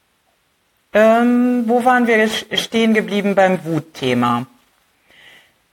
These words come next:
Ja, ich wollte dich mal fragen, ob du eigentlich schon mal darüber nachgedacht hast,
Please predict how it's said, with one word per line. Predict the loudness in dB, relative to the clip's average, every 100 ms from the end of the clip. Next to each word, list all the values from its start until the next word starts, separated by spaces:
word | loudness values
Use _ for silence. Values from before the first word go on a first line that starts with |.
| _ _ _ _ _ _
Ja, | 0 0 2
ich | -4 0
wollte | 0 0 -4
dich | -4 -2
mal | -2 -2
fragen, | -4 -2 0 0 -2 0
ob | -4 -4 -8
du | -2 -2 0
eigentlich | 0 2 0 -2 -4 -4
schon | 0 0
mal | 2
darüber | 0 -2 0 0
nachgedacht | 0 0 0 -2 -4 -2 0 0 -2 -2
hast, | 0 0 -4